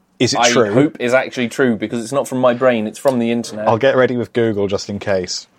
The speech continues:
Speaker 2: Uh, there were about a hundred people auditioning for the part of Jim Hawkins.
Speaker 1: Yeah.
Speaker 2: Kevin Bishop was the first one to do it. And the song Something Better that he sings with Gonzo and Rizzo at the beginning, they, uh, recorded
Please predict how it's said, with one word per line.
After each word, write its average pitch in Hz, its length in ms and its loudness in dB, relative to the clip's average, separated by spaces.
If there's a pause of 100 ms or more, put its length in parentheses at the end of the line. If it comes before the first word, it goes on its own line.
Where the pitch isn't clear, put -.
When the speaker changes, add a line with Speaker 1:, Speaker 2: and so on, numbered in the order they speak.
(140)
Speaker 2:
Uh, 123 220 6
there 139 200 4
were 135 80 6
about 139 220 4
a - 20 -6
hundred 147 520 0 (220)
people 123 460 -2
auditioning 117 580 -4
for - 100 -10
the 104 60 -6
part 143 260 2
of 110 80 -8
Jim 113 220 -4
Hawkins. 110 640 -8 (140)
Speaker 1:
Yeah. 131 180 2
Speaker 2:
Kevin 160 320 2
Bishop 151 360 -2
was 143 180 -4
the 139 80 -4
first 165 440 2
one 147 340 0
to 135 120 -6
do 131 220 -2
it. - 260 -12 (160)
And 135 320 2
the 131 180 -8
song 180 360 2
Something 170 560 -2
Better 170 540 0 (180)
that 131 220 -4
he 123 140 -8
sings 123 380 -4
with 117 260 -4
Gonzo 117 420 0
and 110 120 -4
Rizzo 117 300 -2
at 110 60 -10
the 113 60 -8
beginning, 110 580 -4 (140)
they, 131 640 0 (440)
uh, 120 220 0
recorded 123 680 0